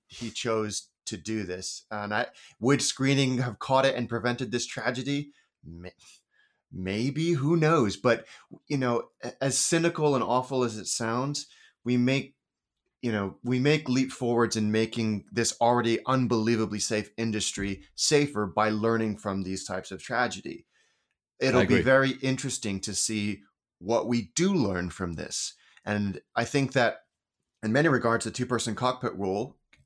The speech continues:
Speaker 1: it could rule this type of thing out in the future. Uh,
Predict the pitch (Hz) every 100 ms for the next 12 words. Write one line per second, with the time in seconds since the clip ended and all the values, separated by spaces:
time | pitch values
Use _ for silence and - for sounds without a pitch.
0 | - - _ - 123 101 95 110 120 113
1 | 107 107 113 104 98 107 95 98 95 92
2 | 87 104 98 113 131 143 - _ _ _
3 | _ _ 107 101 95